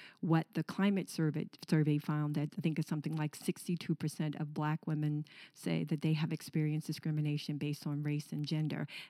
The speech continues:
And I believe it's fifty-eight percent for Hispanic women, and I want to say thirty-nine percent for Asian women, um,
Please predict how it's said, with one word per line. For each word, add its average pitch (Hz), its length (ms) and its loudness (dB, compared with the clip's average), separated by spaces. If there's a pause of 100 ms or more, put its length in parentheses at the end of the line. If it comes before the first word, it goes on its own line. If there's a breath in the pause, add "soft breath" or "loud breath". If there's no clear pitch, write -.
And 165 100 4
I 160 40 6
believe 156 260 2
it's - 100 -10
fifty-eight 190 460 2
percent 156 420 0
for 151 140 0
Hispanic 165 680 2
women, 147 520 2 (420 loud breath)
and 151 160 2
I 147 200 0
want 156 460 0 (120)
to 226 100 -4
say 156 540 2 (180)
thirty-nine 165 800 2
percent 160 680 -2
for 147 360 -2
Asian 165 460 4
women, 143 520 4 (460 loud breath)
um, 143 540 2